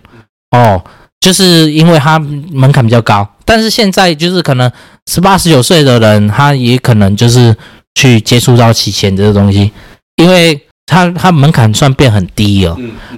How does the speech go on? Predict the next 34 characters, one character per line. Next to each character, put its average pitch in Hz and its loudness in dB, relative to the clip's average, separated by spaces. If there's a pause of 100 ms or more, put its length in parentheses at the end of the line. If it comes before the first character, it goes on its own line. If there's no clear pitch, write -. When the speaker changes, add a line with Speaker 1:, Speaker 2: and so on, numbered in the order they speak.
Speaker 1:
对， 135 2
那 190 2
大 240 -2
家 220 0
就 202 -4
是， 190 -2
呃， 131 -4
可 139 -2
能 160 0
就 180 0
是 196 2
十 160 -2
八 170 0
九 151 0
十 135 2
岁 135 0
的 110 0
人 95 -2 (260)
就 151 0
觉 147 2
得 131 2
说 131 2
，“哦， 110 2
我 98 -2
可 135 -2
以 123 2
赚 120 0
大 120 2
钱 98 -4
就 104 -2
去 101 -2
赚。” 95 -2 (240)
但 220 0
是 247 -2